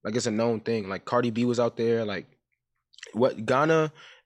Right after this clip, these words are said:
and Nigeria are, like, the epicenter of fun from December first to, like,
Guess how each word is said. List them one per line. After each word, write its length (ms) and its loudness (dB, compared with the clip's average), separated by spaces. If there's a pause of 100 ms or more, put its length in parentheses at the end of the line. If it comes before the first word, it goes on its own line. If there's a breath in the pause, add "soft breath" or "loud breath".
and 140 2
Nigeria 720 0
are, 140 0
like, 220 -6
the 120 -2
epicenter 500 -2
of 180 -2
fun 380 -4
from 340 -6
December 420 -2
first 340 -4
to, 100 -4
like, 300 -6